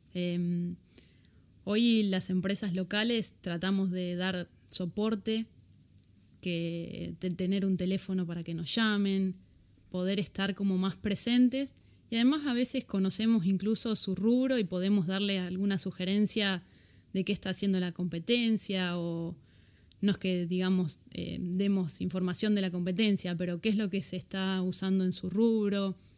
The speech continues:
cuáles son métricas esperadas para su, para su sector. Es como que, mm, en desarrollo,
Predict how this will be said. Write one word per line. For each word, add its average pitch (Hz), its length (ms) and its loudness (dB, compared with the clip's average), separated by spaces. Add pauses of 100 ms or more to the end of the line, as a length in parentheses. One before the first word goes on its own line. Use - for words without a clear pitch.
(140)
cuáles 196 260 0
son 196 200 0
métricas 180 580 0
esperadas 180 500 -4
para 160 280 -8
su, 170 460 -6 (760)
para 170 180 -6
su - 140 -6
sector. 214 720 -2 (920)
Es 180 100 -4
como 220 260 6
que, 196 300 2
mm, 190 540 4 (680)
en 214 160 6
desarrollo, 220 960 0